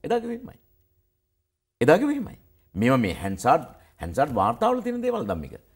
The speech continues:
මේ අපි, අපි නිර්මාණය කරන දේවල් නෙමෙයි. ඒ වචන ජෝසප් මයිකල් පෙරේරා මැතිතුමාගේ වචන, අ, රනිල් වික්‍රමසිංහ මැතිතුමාගේ වචන. එදා ඍ-, ඍජුවම ඇඟිලි දික් කරේ එතෙන්ටනේ. ඉතින් මං කියන්නේ එක්-, එක්ස් කරපු එක,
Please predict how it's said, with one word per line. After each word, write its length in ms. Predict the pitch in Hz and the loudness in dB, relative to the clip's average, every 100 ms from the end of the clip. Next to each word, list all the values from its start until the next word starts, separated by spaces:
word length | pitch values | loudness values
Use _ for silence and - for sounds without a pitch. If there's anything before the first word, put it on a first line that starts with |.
| _ _ - | _ _ -4
මේ 100 | 104 | -2
අපි, 260 | - 123 | 0 -2
අපි 180 | - - | -2 -4
නිර්මාණය 380 | 101 90 110 165 | -4 0 0 0
කරන 180 | 226 254 | -2 -2
දේවල් 220 | 254 247 | -2 -2
නෙමෙයි. 240 | 220 - - _ _ _ _ _ _ _ _ - | -4 -8 -16 _ _ _ _ _ _ _ _ -2
ඒ 100 | 113 | 2
වචන 320 | - - 135 240 - _ _ _ _ _ _ _ _ - | 2 2 -2 -2 -6 _ _ _ _ _ _ _ _ 2
ජෝසප් 280 | 110 117 | 2 4
මයිකල් 240 | 110 98 98 | 0 -2 -4
පෙරේරා 280 | 85 76 87 | -6 -8 -8
මැතිතුමාගේ 380 | 85 95 101 107 | -8 -8 -6 -6
වචන, 220 | 113 208 | -6 -10
අ, 60 | - _ _ _ _ _ - 98 92 - - | -12 _ _ _ _ _ -10 -6 -6 -8 -10
රනිල් 220 | - 147 175 | 0 2 2
වික්‍රමසිංහ 380 | 170 160 165 | -2 -4 -6
මැතිතුමාගේ 360 | 180 175 220 226 | -10 -8 -8 -8
වචන. 280 | 240 - - _ _ _ _ - | -8 -16 -20 _ _ _ _ -2
එදා 140 | 104 113 - - 87 85 | -2 -2 -8 -14 -14 -12
ඍ-, 180 | 85 101 - | -8 -10 -6
ඍජුවම 380 | 98 123 226 220 | -4 0 2 0
ඇඟිලි 240 | 175 214 | -4 -8
දික් 120 | 226 | -8
කරේ 200 | - 202 - | -10 -10 -8
එතෙන්ටනේ. 400 | - 220 - - _ _ _ _ _ _ _ _ _ _ _ | -6 -6 -10 -18 _ _ _ _ _ _ _ _ _ _ _
ඉතින් 100 | 110 | -2
මං 100 | 104 | 0
කියන්නේ 220 | 110 160 - | 2 0 -2
එක්-, 200 | - - - - | -10 -12 -14 -10
එක්ස් 240 | 82 - | -10 -10
කරපු 300 | - 123 107 | 0 0 2
එක, 100 | 135 | 0